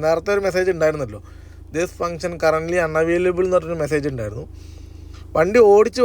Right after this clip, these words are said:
വന്ന് ഓഫാക്കി രണ്ടാമത് ഞാൻ on ആക്കിയപ്പോൾ ഇത് കറക്റ്റ് on ആവുന്നുണ്ട്, മെസ്സേജും ഇല്ല, ആ വാർണിംഗ് ലാമ്പ് പോയി. എന്നിട്ട് ഞാൻ ടെസ്റ്റ് ഡ്രൈവ് ഓടിച്ചിട്ട് വന്നപ്പോൾ സാധനം വർക്കാവുന്നുണ്ട്. അതായത്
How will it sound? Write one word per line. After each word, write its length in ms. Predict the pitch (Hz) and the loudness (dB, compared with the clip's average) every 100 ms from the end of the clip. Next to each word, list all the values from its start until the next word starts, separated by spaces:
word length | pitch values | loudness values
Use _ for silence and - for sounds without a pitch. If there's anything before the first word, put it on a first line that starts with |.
| 220 | 2
വന്ന് 280 | 202 208 240 - - 170 | 0 0 0 -2 0 4
ഓഫാക്കി 520 | 165 - 220 208 - 220 | 4 4 0 0 -2 -2
രണ്ടാമത് 460 | 180 175 190 208 220 220 | -2 2 2 2 0 0
ഞാൻ 100 | 214 190 | 0 0
on 100 | 185 185 | -2 -2
ആക്കിയപ്പോൾ 440 | 175 185 160 175 233 - - - - - - 131 147 | -2 -4 -2 -4 -4 -14 -20 -20 -20 -20 -20 -12 -8
ഇത് 120 | 220 214 | -2 2
കറക്റ്റ് 260 | 190 - 208 | 2 4 4
on 80 | 190 208 | 6 4
ആവുന്നുണ്ട്, 340 | 214 190 180 180 | 2 -2 0 0
മെസ്സേജും 380 | 156 175 175 196 147 | 2 2 2 0 2
ഇല്ല, 100 | 151 151 | 2 4
ആ 20 | 151 | 4
വാർണിംഗ് 300 | 147 143 156 170 | 4 2 0 2
ലാമ്പ് 180 | 170 131 | 0 -4
പോയി. 120 | 117 175 | -8 -8
എന്നിട്ട് 180 | 190 208 | -4 -2
ഞാൻ 60 | 180 | -2
ടെസ്റ്റ് 180 | 165 170 | -4 -2
ഡ്രൈവ് 140 | 170 | -2
ഓടിച്ചിട്ട് 240 | 156 156 160 | -2 -4 -4
വന്നപ്പോൾ 300 | 147 143 190 - - - - - - - - | -4 -4 -6 -8 -16 -16 -16 -18 -18 -14 -8
സാധനം 200 | 143 135 | -6 -6
വർക്കാവുന്നുണ്ട്. 340 | 110 113 104 - - - - - - - - - | -10 -12 -14 -14 -16 -16 -16 -16 -16 -16 -16 -14
അതായത് 360 | 104 113 135 | -10 -6 -4